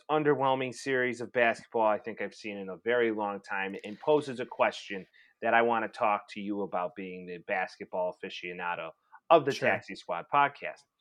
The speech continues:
Speaker 1: Is it out of bounds to say that Phoenix would have been a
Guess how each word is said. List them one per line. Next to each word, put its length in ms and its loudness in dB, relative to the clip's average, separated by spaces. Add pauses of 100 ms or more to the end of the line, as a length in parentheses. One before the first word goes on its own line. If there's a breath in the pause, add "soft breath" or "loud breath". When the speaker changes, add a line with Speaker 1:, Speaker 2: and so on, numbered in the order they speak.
(460 loud breath)
Speaker 1:
Is 200 6
it 140 4 (240)
out 220 10
of 240 -6
bounds 520 4
to 60 -16
say 520 -4 (340)
that 200 -4 (120)
Phoenix 420 2
would 140 -2
have 160 -6
been 160 -2
a 100 -8